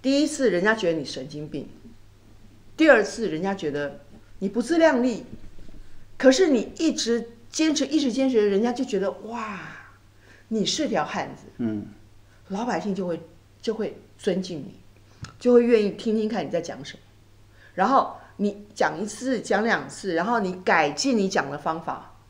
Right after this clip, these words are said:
Speaker 1: 你用一种老百姓听得懂的语言，你就会从少数变成多数。当年共产党不是从少数变多数？
Speaker 2: 是。
Speaker 1: 民进党那个台独党，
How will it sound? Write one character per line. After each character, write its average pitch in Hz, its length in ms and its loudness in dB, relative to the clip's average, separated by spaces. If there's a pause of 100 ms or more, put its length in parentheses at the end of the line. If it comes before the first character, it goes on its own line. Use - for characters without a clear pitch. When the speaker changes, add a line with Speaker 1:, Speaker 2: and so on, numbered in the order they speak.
(340)
Speaker 1:
你 220 160 4
用 302 220 6
一 262 60 2
种 175 300 0 (260)
老 202 240 8
百 208 160 6
姓 214 180 0
听 233 200 -2
得 214 80 0
懂 143 180 -6
的 135 80 -10
语 135 160 -12
言， - 180 -18 (1040)
你 254 180 10
就 359 180 4
会 311 340 6
从 233 220 0
少 165 320 2
数 220 220 -2
变 175 200 -2
成 156 140 -10
多 139 260 -10
数。 - 240 -16 (960)
当 339 180 2
年 294 140 2
共 302 180 2
产 226 120 2
党 196 160 0
不 180 60 0
是 220 80 2
从 202 200 -4
少 165 180 -8
数 180 120 -6
变 156 160 -8
多 147 160 -8
数？ 143 120 -14
Speaker 2:
是。 120 280 -2 (600)
Speaker 1:
民 240 220 6
进 311 220 2
党 185 180 6
那 226 80 0
个 220 100 -2
台 175 200 0
独 185 160 -4
党， - 220 -6